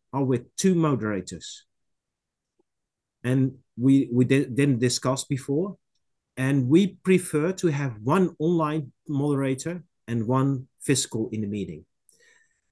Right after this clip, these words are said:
And then you have another problem that you cannot discuss with your other moderator.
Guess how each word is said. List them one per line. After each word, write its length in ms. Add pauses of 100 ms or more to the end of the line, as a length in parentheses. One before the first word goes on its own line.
(400)
And 100
then 240
you 200
have 160
another 500 (320)
problem 640 (200)
that 220
you 160
cannot 540
discuss 1000 (640)
with 200
your 220
other 140
moderator. 800